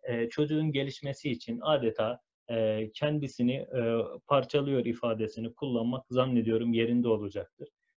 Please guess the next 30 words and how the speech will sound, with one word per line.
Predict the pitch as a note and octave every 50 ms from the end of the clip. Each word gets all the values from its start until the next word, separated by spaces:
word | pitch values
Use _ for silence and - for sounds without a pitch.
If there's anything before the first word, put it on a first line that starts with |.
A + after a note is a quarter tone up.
| _ -
E, | A2+ A2+ A2 B2+ C3+
bu | F#3 G#3
noktada | A3 F#3+ - - - D#3+ D3 D3+ D3 C#3
babanın | C#3+ D3+ D#3 E3+ F3 F3 F3+ F3+ F3 F3 E3+
rolünü | D3+ D3+ D#3 D#3 E3 E3 E3 E3 D#3+ D3
ben | D3+ D3+ D#3 D#3 D#3
biraz | D#3+ D#3 C#3 B2+ A#2+ B2
daha | C3 B2 C#3
geride | C#3+ B2 B2+ B2+ C3 B2+ C3 C3+
görüyorum. | B2 A#2+ A2+ A2 G#2 G#2 G#2 G2+ G2 G#2 G#2
En | C3+ C#3
azından | C3+ B2 A#2+ A#2 A#2+ A#2+ B2+ C3 B2+
benim, | B2 B2 B2 B2 B2 A#2+ A#2 A#2+
e, | A#2 A2+ G#2+ A2
okuldaki, | - - - - - - B2 A#2+ A#2+ B2+ A#2+ A#2+ A#2+ - - A2+ A2+ A#2+ B2 - -
e, | A#2 A2+ A2 G#2+ G#2+ G#2+ G#2 G#2 G#2
genel | G#2+ A2 A#2+ A#2+ B2+ B2+ B2+ B2 A#2+ -
izlenimim | - C3 A#2 A2 A#2+ A#2+ A#2 A#2+ B2 A#2+ A#2+ A#2 A#2
bu. | A2+ A2 G#2 G2 G2 F#2+ -
Yani | A2+ A2 G#2 G#2 G#2 G#2+ G#2+ G#2 G#2
görev | A2+ A#2 G#2+ A2+ A2 A2
yaptığım | A2 G#2 G2+ - - A#2 A2 G#2+
okullardaki | G#2 G2+ - - G#2 G#2 G2+ G2+ G2+ G2 - -
genel | - A2+ A2 A2 G2+ G2+
izlenimim | G2+ G2 G2+ G2 G2+ G2+ G2 G2+ G2 G2 G2+ G2+ G2+
bu. | A2+ B2 B2 - - - - - - _ _ _ -
E, | A2+
burada | G#2+ A2 A2+ A#2+ B2 E3+ F#3 F3+ - F3 E3+
biraz | - F3+ F3 F3 E3 D#3 D3 D3
daha, | C#3+ C#3+ C3+ C#3 C#3 C#3+